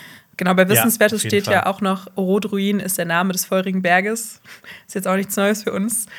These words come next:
Speaker 1: Aber, ähm, was
Speaker 2: Ja.
Speaker 1: ich da jetzt auch direkt
Speaker 2: <laughs>
Speaker 1: hatte, sind also Assoziationen auch mit anderen Filmen und Serien oder so, wo vielleicht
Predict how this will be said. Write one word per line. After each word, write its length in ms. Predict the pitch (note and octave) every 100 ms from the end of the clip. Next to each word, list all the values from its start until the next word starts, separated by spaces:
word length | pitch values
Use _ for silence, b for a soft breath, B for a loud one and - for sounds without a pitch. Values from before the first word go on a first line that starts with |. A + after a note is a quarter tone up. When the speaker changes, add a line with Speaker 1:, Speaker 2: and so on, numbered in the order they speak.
| B B
Speaker 1:
Aber, 540 | - F#3+ F#3+ F#3+ F#3 F3+
ähm, 280 | F3+ F3+ F3+
was 280 | F#3+ - -
Speaker 2:
Ja. 40 | -
Speaker 1:
ich 140 | F#3+
da 120 | F#3
jetzt 200 | F#3 F#3+
auch 100 | F#3+ -
direkt 360 | F#3+ F#3 -
Speaker 2:
<laughs> 0 |
Speaker 1:
hatte, 600 | F#3+ - G3 F#3+ F#3+ F#3 C4+
sind 260 | F#3+ F#3+ -
also 160 | F#3
Assoziationen 640 | F#3 F#3 F#3 F3+ F3+ G3+ F#3
auch 120 | F#3
mit 120 | F#3
anderen 260 | F#3 A#3+ B3
Filmen 340 | - B3 A#3+
und 100 | A#3
Serien 380 | A3 A#3 A3+ A3+
oder 200 | G#3 G#3
so, 180 | A3 G#3+
wo 80 | G3
vielleicht 440 | G3 F#3+ F#3+ -